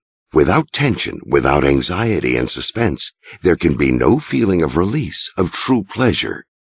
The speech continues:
and joy. It is your task to create that tension in the target, to stimulate feelings of anxiety, and to lead them to and fro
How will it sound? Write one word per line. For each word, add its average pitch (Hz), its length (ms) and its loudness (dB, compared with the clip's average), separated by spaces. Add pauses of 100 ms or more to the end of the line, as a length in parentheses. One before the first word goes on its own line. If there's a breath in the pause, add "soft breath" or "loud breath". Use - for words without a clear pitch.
and 50 200 -4
joy. 65 440 -2 (460)
It 87 160 4
is 73 200 2
your 143 240 2
task 120 540 -4
to 87 120 -4
create 80 540 2
that 101 300 -4
tension 80 420 -2
in 90 340 4
the 92 120 2
target, - 500 -6 (200)
to 110 100 -4
stimulate 78 720 0
feelings 85 420 2
of 85 140 0
anxiety, 87 720 0 (160)
and 73 160 2
to 76 100 2
lead 95 320 2
them 85 220 2
to 131 400 2
and 143 180 4
fro 65 440 -4